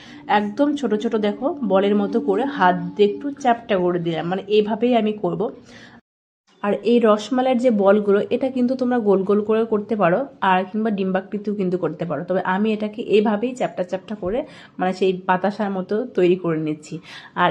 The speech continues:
এভাবে কিন্তু দেখতে কিন্তু বেশ ভালো লাগে। তবে একই রকমভাবে বাদ বাকি সবগুলো আমি তৈরি করে নেব। আর দেখো এক লিটার দুধে আমার কিন্তু দশটা রসমালাইয়ের বল তৈরি হয়েছে। আর এদিকে যে চিনিটা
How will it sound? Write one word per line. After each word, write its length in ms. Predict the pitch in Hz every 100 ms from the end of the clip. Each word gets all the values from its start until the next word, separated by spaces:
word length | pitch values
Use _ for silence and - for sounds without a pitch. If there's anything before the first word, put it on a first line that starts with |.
| -
এভাবে 260 | 196 220 214 214
কিন্তু 200 | 226 240 208
দেখতে 220 | 196 202 208
কিন্তু 160 | 220 220 185 202
বেশ 160 | 220 240 -
ভালো 160 | 151 143
লাগে। 180 | - - -
তবে 140 | 185 185 - 190
একই 160 | 196 240
রকমভাবে 400 | 247 240 208 226 208
বাদ 140 | 160 185
বাকি 200 | 185 185 220 -
সবগুলো 380 | 165 175 185 196
আমি 120 | 190 247 214
তৈরি 220 | 180 165
করে 140 | 147 143
নেব। 100 | 143 143 - - - - - - - - - - - - - - _ - 226
আর 80 | 190 185
দেখো 200 | 190 190 254 196
এক 80 | 208 233
লিটার 240 | 214 226 214 190
দুধে 220 | 180 208 190
আমার 120 | 190
কিন্তু 200 | 196 202 233 190
দশটা 360 | 107 180 - 226
রসমালাইয়ের 520 | 180 165 - 180 175 175
বল 120 | 175 233 -
তৈরি 180 | 170 151
হয়েছে। 240 | 156 - 160 - - - - 180
আর 80 | 190 -
এদিকে 240 | 208 233 247
যে 60 | 262 262
চিনিটা 340 | 226 208 220